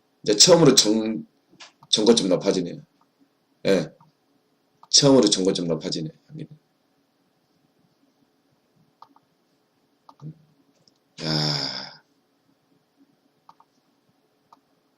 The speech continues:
야, 월봉에서 거래량까지 터뜨리면서.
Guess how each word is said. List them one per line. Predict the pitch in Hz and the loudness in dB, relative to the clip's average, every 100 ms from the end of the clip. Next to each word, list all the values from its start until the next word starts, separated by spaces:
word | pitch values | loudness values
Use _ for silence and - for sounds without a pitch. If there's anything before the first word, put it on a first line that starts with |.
| _ _ _ _ - | _ _ _ _ -12
야, | 82 78 | -8 0
월봉에서 | 92 92 98 82 78 | 2 4 2 0 -4
거래량까지 | - 98 92 82 82 | -2 0 0 0 -4
터뜨리면서. | - - 95 82 80 | -6 -10 -8 -8 -14